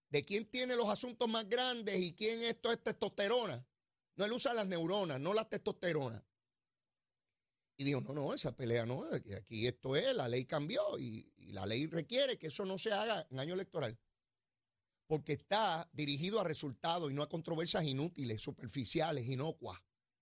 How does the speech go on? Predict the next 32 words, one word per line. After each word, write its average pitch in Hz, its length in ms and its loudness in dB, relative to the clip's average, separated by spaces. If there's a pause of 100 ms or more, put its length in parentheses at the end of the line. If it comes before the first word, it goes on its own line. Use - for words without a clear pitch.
(200)
¿verdad? 160 280 -2
Cualquier 151 320 0
otro 190 200 -2
gobernador 208 520 0 (400)
hubiese 190 260 4
estado 247 360 0
todo 330 540 6
el 240 80 -2
cuatrenio 302 340 2
en 294 60 -2
una 294 180 2
pelea 285 380 4
con 254 200 -4
estos 285 240 0
dos 277 140 2
pájaros 285 380 2
de 254 120 0
Cámara 277 280 0
y 269 60 6
Senado 294 520 4 (160)
y 233 140 0
no 302 120 4
se 294 140 6
producía 254 520 2
nada. 175 360 0 (180)
Bueno, 311 240 2
logró 208 540 2 (600)
el 208 180 4
acuerdo 226 520 2
sobre 233 280 2
la 240 140 4
deuda. 302 480 2